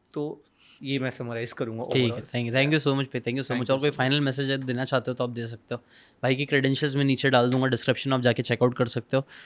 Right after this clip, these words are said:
Speaker 1: यस।
Speaker 2: भाई की कंपनी के बारे में, उनके बारे में और अगर आप जानना चाहते हो तो। और कोई भी फाइनल मैसेज हो तो आप दे सकते हो।
Speaker 1: फाइनल मैसेज यही है कि work hard, work smart,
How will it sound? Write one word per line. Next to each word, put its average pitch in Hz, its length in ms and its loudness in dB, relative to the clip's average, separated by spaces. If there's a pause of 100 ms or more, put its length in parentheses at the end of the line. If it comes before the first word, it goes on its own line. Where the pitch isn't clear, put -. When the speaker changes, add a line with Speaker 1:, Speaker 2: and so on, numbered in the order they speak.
Speaker 1:
यस। - 100 -20
Speaker 2:
भाई 120 160 2
की 120 80 0
कंपनी 120 300 2
के 123 100 4
बारे 117 220 4
में, 123 80 2
उनके 120 220 2
बारे 117 220 4
में 117 120 4
और 117 120 4
अगर 120 120 4
आप 117 100 2
जानना 113 240 0
चाहते 113 280 -2
हो 113 60 -2
तो। 120 180 -8 (240)
और 131 120 6
कोई 143 100 8
भी 147 80 2
फाइनल 139 240 4
मैसेज 135 240 0
हो 135 60 0
तो 131 80 4
आप 127 60 2
दे 120 140 -2
सकते 117 280 -8
हो। 107 60 -6
Speaker 1:
फाइनल 156 200 2
मैसेज 170 280 -2
यही 160 240 2
है 185 180 2 (260)
कि 139 440 -2 (180)
work 139 220 2
hard, 147 220 2 (360)
work 139 220 4
smart, 135 240 0